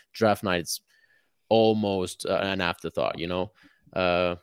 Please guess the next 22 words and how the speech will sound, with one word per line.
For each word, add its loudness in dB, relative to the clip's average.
in -4
that 6
time, 2
the, 0
however, 2
before -2
he -2
comes -6
back 0
from -10
suspension, -6
Marvin -2
Jones 0
is -4
interesting. -2
Not 2
necessarily 0
someone -2
you -4
wanna 0
have, 2
but, 4